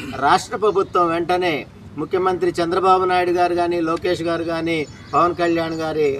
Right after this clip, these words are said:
గారు కానీ ఆలోచించాల్సిన అవసరం ఉంది. బీసీ రిజర్వేషన్ మీద స్పష్టత ఇవ్వాల్సిన అవసరం ఉంది. బీసీ రిజర్వేషన్కి సంబంధించిన అంశంలో రాష్ట్రంలో త్వరలో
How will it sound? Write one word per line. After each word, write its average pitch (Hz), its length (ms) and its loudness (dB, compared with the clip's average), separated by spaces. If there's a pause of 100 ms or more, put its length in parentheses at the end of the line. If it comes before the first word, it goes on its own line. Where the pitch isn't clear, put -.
(160)
గారు 156 220 -2
కానీ 151 440 -2 (220)
ఆలోచించాల్సిన 175 760 4
అవసరం 180 380 2
ఉంది. 185 280 4 (300)
బీసీ 180 320 6
రిజర్వేషన్ 180 680 0
మీద 185 200 0
స్పష్టత 180 480 0
ఇవ్వాల్సిన 165 360 0
అవసరం 135 380 -4
ఉంది. 98 260 -10 (340)
బీసీ 202 320 8
రిజర్వేషన్కి 196 720 4
సంబంధించిన 190 600 2
అంశంలో 196 600 6 (640)
రాష్ట్రంలో 185 800 4 (500)
త్వరలో 185 560 6